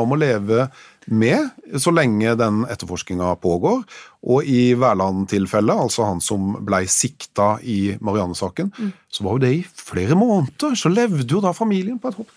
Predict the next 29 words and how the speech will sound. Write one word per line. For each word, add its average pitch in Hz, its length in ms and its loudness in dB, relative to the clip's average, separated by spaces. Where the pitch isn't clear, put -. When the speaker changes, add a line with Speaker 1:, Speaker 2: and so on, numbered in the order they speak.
Speaker 1:
Så - 240 -20
kanskje, 85 440 -8
ja, - 80 -2
da 80 140 0
var 73 180 -8
det 85 60 -6
vel 190 100 4
han 285 160 4
da, 127 160 2
tenker 131 440 2
jo 123 120 6
selvfølgelig 131 320 0
familien, 107 420 0
og 160 80 -2
får 147 280 4
en 185 160 -2
dobbeltsorg 131 920 2
<laughs> 147 380 4
når 165 240 4
da 151 120 6
det 160 100 4
viser 135 240 4
at 139 100 0
det 185 100 -2
ikke 151 220 0
var 302 160 2
han. 120 140 2
Speaker 2:
Mm. 233 120 -4
Speaker 1:
Eh, 156 300 4